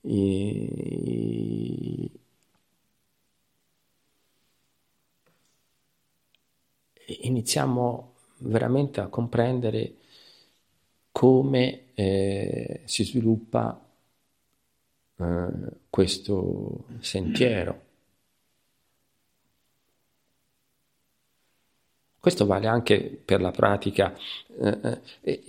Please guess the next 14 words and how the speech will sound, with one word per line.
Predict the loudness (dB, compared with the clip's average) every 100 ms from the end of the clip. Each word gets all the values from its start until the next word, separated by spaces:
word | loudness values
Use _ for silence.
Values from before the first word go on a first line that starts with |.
| 0
in | 4 4
Occidente | 6 8 8 8 6 6
è | 2
una | 2 2 4
cosa, | 6 8 8 6 4
eh, | 0 -2 -2 -4 -6 -6 -8 -10 -10 -12 -12 -12 -14 -16 -16 -14
il, | -8 -6 -4
il | -2
buddismo | 0 8 10 10 8
è, | 4 0 -4 -4 -4 -6 -10 -18 -20 -20 _
è | -8 -6
in |
qualche | 0 0 2 4
modo | 8 8 6 4